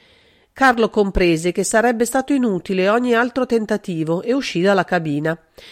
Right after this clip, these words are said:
in preda a un turbamento che non cercava di nascondere.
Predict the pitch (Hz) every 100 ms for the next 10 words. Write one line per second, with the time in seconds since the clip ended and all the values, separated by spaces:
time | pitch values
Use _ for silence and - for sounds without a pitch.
0 | - 269 269 233 185 175 170 220 190 214
1 | 196 156 151 147 170 - 202 220 208 226
2 | - 254 262 247 240 - - 147 143 151
3 | 160 -